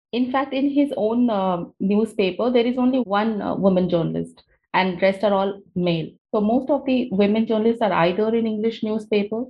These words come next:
or they are in digital news organizations or they are freelancers.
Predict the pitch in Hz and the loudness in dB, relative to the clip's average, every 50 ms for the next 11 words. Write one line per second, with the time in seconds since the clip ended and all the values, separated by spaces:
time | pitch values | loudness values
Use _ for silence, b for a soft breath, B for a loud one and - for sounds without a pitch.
0 | - _ _ _ _ _ - - 185 190 190 190 190 - - - - 190 185 202 | -12 _ _ _ _ _ -6 -2 2 2 2 2 0 -4 -10 -16 -12 -6 -2 2
1 | 202 190 185 185 190 190 185 185 180 175 170 175 175 170 175 170 170 165 165 165 | 2 2 2 2 2 0 0 -2 -2 -4 -2 -2 -2 0 0 0 0 0 0 0
2 | 165 160 160 160 165 160 160 156 151 160 156 156 - 170 165 165 165 - _ _ | -2 -2 -2 -4 -4 -4 -4 -4 -4 -6 -6 -6 -6 -8 -8 -10 -10 -12 _ _
3 | _ _ _ _ - 240 277 311 254 - 233 220 226 226 - 214 185 185 170 151 | _ _ _ _ 2 2 2 2 0 0 0 0 0 0 0 0 0 2 2 0
4 | 147 151 - - - - 180 | 0 -2 -6 -8 -10 -12 -12